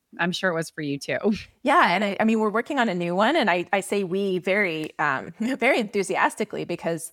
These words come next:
Speaker 2: uh, while I've kind of driven the content, the team is contributing. The team's ex-, as excited for it to come out as I am, maybe even more, 'cause <laughs> I have to do a lot of the marketing <laughs> work. So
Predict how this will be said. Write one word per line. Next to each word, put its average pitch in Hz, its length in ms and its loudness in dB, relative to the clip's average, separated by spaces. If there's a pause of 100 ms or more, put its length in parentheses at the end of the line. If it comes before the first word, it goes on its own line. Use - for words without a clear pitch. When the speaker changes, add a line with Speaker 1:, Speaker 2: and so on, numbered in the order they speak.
(120)
Speaker 2:
uh, - 120 -6
while 190 180 4
I've 180 240 2
kind 185 160 -4
of 160 80 -6
driven 180 340 -4
the 156 80 -4
content, 156 640 -4 (240)
the 185 80 -4
team 220 380 -2
is 156 160 -6
contributing. 185 640 -4
The 156 80 -4
team's 214 460 -2
ex-, - 200 -8
as 175 120 0
excited 160 420 -2
for - 120 -8
it 143 100 -8
to - 80 -14
come - 180 -8
out 170 380 -2
as 156 160 -4
I 139 160 0
am, 175 180 0
maybe 165 220 -2
even 151 280 -4
more, 143 240 0
'cause - 280 -12 (240)
<laughs> - 280 -10
I 175 120 2
have 180 220 -2
to 190 60 -14
do 185 160 -2
a 180 40 2
lot 160 140 2
of 180 60 -4
the 254 60 0
marketing 220 500 2
<laughs> - 40 -16
work. 262 240 6
So 226 180 0